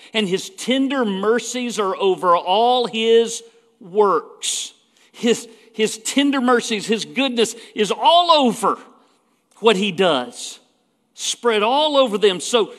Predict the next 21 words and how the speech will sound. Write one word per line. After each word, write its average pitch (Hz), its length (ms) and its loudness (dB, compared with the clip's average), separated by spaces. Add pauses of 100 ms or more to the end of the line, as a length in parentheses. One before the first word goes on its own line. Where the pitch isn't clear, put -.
(120)
so 233 160 2
when 247 180 0
you 311 160 -4
read 277 300 -2
through 294 100 -6
your 233 140 2
Bible 190 340 4
and 202 140 0
you 214 80 -4
see 302 240 -2
that 247 200 -4
Jesus 240 440 -4
healed, 214 480 0 (960)
he 240 180 -4
healed 240 420 2
as 202 140 0
an 226 100 -2
act 220 420 0
of 202 120 -2
his 208 220 -4
goodness. 170 760 0